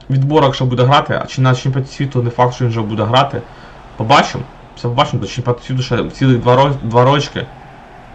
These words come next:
Чи дуже багато часу. Замінки, замінки, виходить Лю-, Люк Шоу замість Гуєхи.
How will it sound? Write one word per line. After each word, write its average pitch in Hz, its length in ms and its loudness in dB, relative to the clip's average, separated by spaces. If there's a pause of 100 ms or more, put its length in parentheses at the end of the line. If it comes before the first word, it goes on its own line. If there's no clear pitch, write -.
(460)
Чи 107 100 -10
дуже 113 160 0
багато 113 200 0
часу. 123 180 2
Замінки, 165 500 4
замінки, 156 380 2
виходить 151 320 2
Лю-, 156 140 0
Люк 165 180 4
Шоу 170 220 2
замість 151 260 0
Гуєхи. 143 540 2